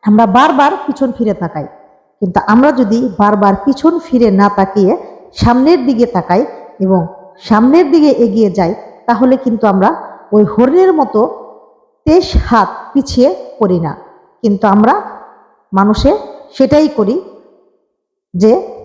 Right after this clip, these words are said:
প্রতি মুহূর্তে এবং বারবার আমরা পিছন ফিরে তাকাই, যার কারণে আমরা বারবার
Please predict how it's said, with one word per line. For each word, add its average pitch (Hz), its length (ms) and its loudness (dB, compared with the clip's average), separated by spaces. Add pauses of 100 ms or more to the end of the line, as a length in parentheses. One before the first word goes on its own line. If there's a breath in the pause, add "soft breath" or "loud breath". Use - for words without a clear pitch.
(1040)
প্রতি 349 260 2
মুহূর্তে 285 480 0 (280)
এবং 214 240 0 (500)
বারবার 233 400 2 (120)
আমরা 202 280 0
পিছন 302 340 -2
ফিরে 226 180 0
তাকাই, 151 320 -6 (600)
যার 202 300 0
কারণে 262 260 2 (120)
আমরা 190 180 0
বারবার 220 420 0